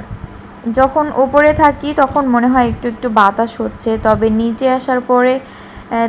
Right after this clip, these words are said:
তো একটু বাতাস লাগছিল না। আরও যখন হাঁটছিলাম, তখন এত গরম, ঘেমে যাচ্ছিলাম। আবার বাইরে আসলে কিন্তু ভালোও লাগে,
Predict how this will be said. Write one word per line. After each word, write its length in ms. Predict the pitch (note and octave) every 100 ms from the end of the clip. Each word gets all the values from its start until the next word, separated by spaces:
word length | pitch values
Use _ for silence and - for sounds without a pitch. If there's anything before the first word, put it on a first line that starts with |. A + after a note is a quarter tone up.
| A3+
তো 60 |
একটু 340 | B3+ B3 - C4+
বাতাস 440 | B3 A#3 C4 C4
লাগছিল 560 | B3 A3 - B3+ B3 B3+
না। 240 | A#3 B3
আরও 260 | - A3 A3+
যখন 340 | B3 B3 B3
হাঁটছিলাম, 640 | A#3+ A3 A3 A#3 A#3 A#3
তখন 300 | A3+ A3 A#3
এত 360 | G#3 G#3 A#3 A#3+
গরম, 420 | A3+ G#3+ A3+ A#3
ঘেমে 320 | A3 A3+ G#3 A3
যাচ্ছিলাম। 640 | A#3 A#3 - A#3 A3 A#3+ - - - - - - - - - - - - - - - - - - - - - - - - - - - - - -
আবার 260 | C4 B3+ C#4+
বাইরে 420 | A#3+ B3 B3+ C4+
আসলে 260 | C#4 C4+ C4
কিন্তু 320 | C4+ C4 C#4
ভালোও 480 | A#3+ A#3 A3+ A3+ A#3+
লাগে, 480 | B3 A3+ A3+ A3